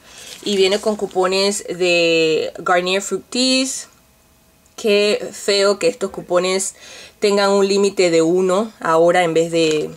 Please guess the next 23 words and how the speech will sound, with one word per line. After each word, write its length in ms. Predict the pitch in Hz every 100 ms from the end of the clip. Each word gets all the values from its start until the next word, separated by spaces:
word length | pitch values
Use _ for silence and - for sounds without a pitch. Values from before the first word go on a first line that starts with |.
| - _ _
dos 540 | 165 147 170 175 175 160
o 80 |
cuatro 520 | - 170 165 170 160 -
que 120 | -
tenía 260 | 165 156 156
anteriormente, 600 | 156 151 147 165 170 190
pero 220 | - 160
este 240 | 160 - 175
es 120 | - - - - -
cuatro 260 | 190 180 208
dólares 200 | 190 208
en 60 |
la 80 | 170
compra 340 | - 175 180 170
de 120 | 196
dos, 320 | 269 277 277 - - - - - - - -
dos 300 | 247 254 240
dólares 380 | 220 214 214
en 80 | 208
la 120 | 170
compra 380 | 165 170 165 156
de 140 | 160 202
uno, 580 | 285 277 269 269 269